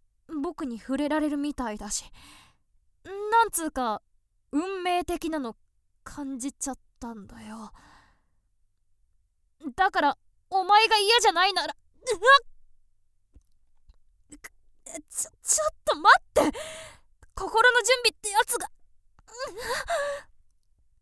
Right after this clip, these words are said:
セーラー服の中に手入れないで。あ、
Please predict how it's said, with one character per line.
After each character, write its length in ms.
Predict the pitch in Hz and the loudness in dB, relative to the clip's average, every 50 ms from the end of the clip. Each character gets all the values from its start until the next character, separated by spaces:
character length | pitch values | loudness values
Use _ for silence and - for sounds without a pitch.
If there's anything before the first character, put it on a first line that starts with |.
| _ _ _ _ - - _ _ _ _ _ _ _ _ _ 302 - - - 554 622 494 381 415 392 381 - 640 659 640 605 605 622 - - _ _ _ _ - | _ _ _ _ -20 -20 _ _ _ _ _ _ _ _ _ -20 -20 -12 -8 -8 -6 -6 -6 -8 -8 -10 -12 -14 -14 -12 -12 -14 -16 -18 -20 _ _ _ _ -10
セ 420 | - - - - - 403 403 403 392 | -6 -6 -4 -4 -2 0 0 2 4
ー 40 | |
ラ 160 | 370 381 381 427 | 6 6 6 6
ー 40 | |
服 180 | 403 - - 403 | 6 4 0 -2
の 120 | 269 262 262 | -2 -4 -6
中 300 | 277 330 311 - 311 269 | -6 -6 -6 -6 -10 -12
に 160 | 269 - - - - - _ _ _ _ _ - | -14 -18 -20 -20 -20 -20 _ _ _ _ _ -12
手 80 | - - 480 453 427 - - - 831 807 640 - - | -8 -4 -4 -4 -4 -4 -6 -10 -10 -12 -12 -12 -12
入 200 | - 349 381 392 | -10 -8 -8 -4
れ 20 | 403 | -2
な 320 | 440 466 466 508 508 523 | 0 2 4 6 6 6
い 40 | 494 | 6
で。 60 | 440 427 370 - 679 762 740 719 679 - - _ _ _ _ _ _ _ - 349 359 - _ _ _ _ _ _ _ _ _ _ - 381 359 302 302 330 349 381 403 403 381 - - - 807 784 762 719 679 659 622 - - _ _ _ - - - - - - - - - 831 784 762 719 659 - - _ - _ _ _ - - 311 370 330 311 320 285 - 571 679 698 719 - - _ _ _ _ _ _ _ _ _ _ _ _ _ _ | 4 2 2 0 -4 -4 -4 -6 -6 -10 -12 _ _ _ _ _ _ _ -16 -16 -16 -16 _ _ _ _ _ _ _ _ _ _ -16 -14 -12 -10 -10 -10 -8 -8 -8 -8 -10 -12 -12 -10 -10 -10 -10 -12 -12 -14 -16 -20 -20 _ _ _ -20 -16 -14 -10 -10 -8 -10 -10 -10 -10 -10 -10 -8 -10 -10 -12 _ -20 _ _ _ -16 -14 -12 -12 -12 -12 -12 -14 -16 -18 -20 -20 -20 -20 -20 _ _ _ _ _ _ _ _ _ _ _ _ _ _
あ、 140 | - 403 | -6 -6